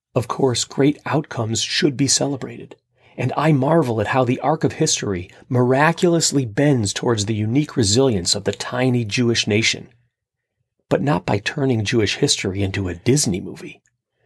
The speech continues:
or pretending that all pain was necessary and constructive. As one example,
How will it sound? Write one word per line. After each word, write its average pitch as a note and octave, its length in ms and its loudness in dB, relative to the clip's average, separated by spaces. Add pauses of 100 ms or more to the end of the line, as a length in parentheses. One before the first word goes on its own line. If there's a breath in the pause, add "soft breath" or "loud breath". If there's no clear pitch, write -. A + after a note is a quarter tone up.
(160)
or C3 140 2
pretending C3+ 500 0
that A#2 100 0
all C3+ 180 2
pain C#3+ 460 2
was G2+ 160 0
necessary G2+ 800 0
and A#2+ 320 0
constructive. - 800 -6 (1120 soft breath)
As A2+ 180 0
one A#2+ 220 -2
example, G2 600 -6